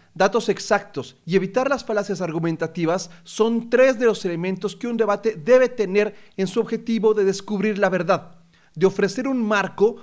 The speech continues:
para sostener un argumento. Lo que dicen los candidatos en estos ejercicios humillantes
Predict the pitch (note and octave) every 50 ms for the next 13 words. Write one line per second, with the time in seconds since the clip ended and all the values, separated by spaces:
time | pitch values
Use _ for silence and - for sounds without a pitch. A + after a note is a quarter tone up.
0 | - - _ - A#3+ A3 G#3+ G3+ - G3 - - A3 G3+ A3 A3 G3+ G3 F#3+ F3
1 | D#3 C#3 D#3 D#3+ F3 E3 C#3 - - - - - _ _ _ _ _ _ _ _
2 | - C#3 D3 D3 D#3 E3 G3 A#3 - C4+ B3+ A#3 A3+ A#3+ A3+ G3 F#3+ F3+ F#3+ F3+
3 | F3+ - C#3+ B2 - - - D3 D3+ E3+ F#3 F#3 A3 G3+ - G#3+ - - F#3 E3
4 | D#3+ F#3 G3 F#3 - G3 F3 - F3 D#3+ D#3 D#3+ D3+ C3+ E3+ F3 D#3+ D#3+ D#3 -
5 | E3+ G#3 A3+ - -